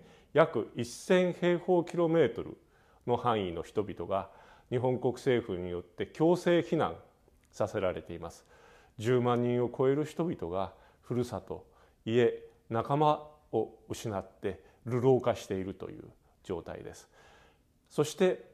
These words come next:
もし日本という国の法律をきちっと守ろうとするのであれば、一平方メートルあたり四万ベクレル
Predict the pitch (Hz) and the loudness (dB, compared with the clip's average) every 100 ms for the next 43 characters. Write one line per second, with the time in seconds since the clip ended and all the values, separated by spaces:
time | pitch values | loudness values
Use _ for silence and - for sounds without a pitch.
0 | _ _ _ _ _ - 214 160 117 - | _ _ _ _ _ 2 4 4 0 -2
1 | _ - 131 202 208 135 101 87 98 95 | _ -4 2 4 2 0 -2 -2 -4 -2
2 | 90 - 135 135 127 131 123 120 - - | -2 0 2 0 -2 0 2 0 -6 -20
3 | _ - 233 233 - 101 92 113 175 202 | _ -4 -2 -2 -2 0 2 2 4 4
4 | 113 - - _ _ _ - 135 135 95 | 2 -2 -14 _ _ _ -4 0 0 0
5 | 92 95 92 90 87 82 - _ _ - | 0 0 -2 -4 -6 -8 -18 _ _ -12
6 | 104 135 131 139 139 147 143 139 143 143 | -6 -4 2 2 2 4 4 4 2 2
7 | 139 143 139 98 87 92 127 170 180 180 | 2 2 4 0 0 0 2 2 0 2
8 | 175 185 123 95 82 | 2 0 0 -2 -4